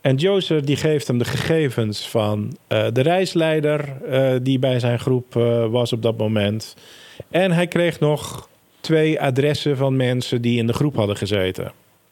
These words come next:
Dus hij schrijft brieven naar de reisleider en naar de gasten uit de groep met de vraag of zij foto's van de Jaguar hebben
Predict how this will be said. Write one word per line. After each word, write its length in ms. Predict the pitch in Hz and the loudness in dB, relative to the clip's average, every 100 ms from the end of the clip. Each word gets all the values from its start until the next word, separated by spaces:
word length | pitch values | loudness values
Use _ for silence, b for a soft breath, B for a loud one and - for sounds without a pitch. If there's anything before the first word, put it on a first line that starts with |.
| _ _ _ _ b | _ _ _ _ b
Dus 160 | 190 175 | -2 2
hij 380 | 185 196 151 - _ | 2 2 0 -4 _
schrijft 540 | - - 180 151 123 123 | -8 -2 0 0 -2 -2
brieven 520 | 170 185 196 196 185 190 - _ _ - | 0 0 0 -2 -4 -10 -20 _ _ -6
naar 280 | 151 156 | -2 0
de 260 | 131 123 123 | 2 0 -2
reisleider 920 | - 127 165 156 156 151 143 135 135 - - - | -2 0 0 0 0 0 0 0 -2 -8 -20 -12
en 240 | - 131 123 | -4 0 2
naar 220 | 117 113 | 2 2
de 260 | 104 104 - - | 0 0 -4 -8
gasten 540 | - 175 - - 123 | -2 -2 -2 -2 -2
uit 240 | - 110 | 0 -2
de 60 | 110 | -2
groep 480 | - 233 226 - - B B B B B B | 0 2 2 -4 -20 B B B B B B
met 260 | - 185 208 | 0 2 2
de 60 | |
vraag 500 | 151 117 107 160 - | 0 0 2 0 -2
of 220 | - 180 - | 0 0 0
zij 420 | 147 120 110 - - _ | 0 2 0 -2 -8 _
foto's 500 | - - 175 151 123 | -6 0 0 2 0
van 140 | - 117 | 0 0
de 80 | |
Jaguar 420 | 123 156 160 131 113 | 2 2 0 0 0
hebben 440 | 107 107 151 202 | 0 0 -2 -4